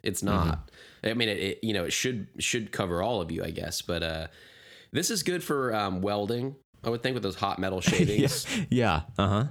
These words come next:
Speaker 2: I think that'd
Speaker 1: stuff.
Speaker 2: be good.
Speaker 1: Uh, any kind of, like, metal cutting, you know?
Speaker 2: Mm-hmm.
Speaker 1: That'd be good. Sparks, always great. Um, I mean, it, it's like, it's kinda like, um, in sci-fi or, or, like, fantasy stuff,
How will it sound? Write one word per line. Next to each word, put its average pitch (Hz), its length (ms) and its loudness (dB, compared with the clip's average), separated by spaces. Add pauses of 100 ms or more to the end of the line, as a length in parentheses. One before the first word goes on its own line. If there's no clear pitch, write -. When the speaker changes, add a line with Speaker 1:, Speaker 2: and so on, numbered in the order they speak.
Speaker 2:
I - 40 -12
think 104 100 0
that'd 117 120 4
Speaker 1:
stuff. 104 160 4
Speaker 2:
be 87 100 4
good. 87 220 2
Speaker 1:
Uh, 90 300 0
any 101 200 -2
kind 98 180 -2
of, 85 100 -4
like, 90 300 -4
metal 92 300 -2
cutting, 92 420 -2
you 95 100 0
know? 95 200 -2 (580)
Speaker 2:
Mm-hmm. 90 280 4 (240)
Speaker 1:
That'd 92 180 -2
be 98 100 -2
good. 98 320 0
Sparks, - 560 0 (460)
always 98 280 0
great. 95 520 0
Um, 90 600 0
I 113 40 2
mean, 127 140 0
it, 123 120 -4
it's 127 220 0
like, 160 320 -4 (280)
it's 135 140 -2
kinda 208 180 2
like, 170 240 0
um, 107 440 2 (520)
in 139 100 4
sci-fi 120 760 2
or, 101 280 2
or, 98 280 2
like, 95 140 0
fantasy 101 500 2
stuff, - 600 -2